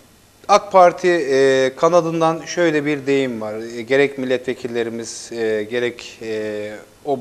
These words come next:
böl-, kanattan diyelim. E, "Tütünü kim yasakladı? Bunu bir sorun."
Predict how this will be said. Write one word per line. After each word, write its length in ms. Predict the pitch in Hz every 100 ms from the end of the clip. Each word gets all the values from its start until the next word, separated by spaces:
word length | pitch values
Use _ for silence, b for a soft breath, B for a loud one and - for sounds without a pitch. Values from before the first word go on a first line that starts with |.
| 117
böl-, 200 | 117 113 - 120 113
kanattan 640 | 127 120 110 117 110 107
diyelim. 280 | 107 113 131 - _ b b b b _ -
E, 340 | 113 113 110 - - - -
"Tütünü 340 | 214 208 233 220
kim 180 | 220
yasakladı? 640 | 208 139 127 107 110 95 92 - -
Bunu 220 | 143 175
bir 60 | 170
sorun." 440 | - 170 156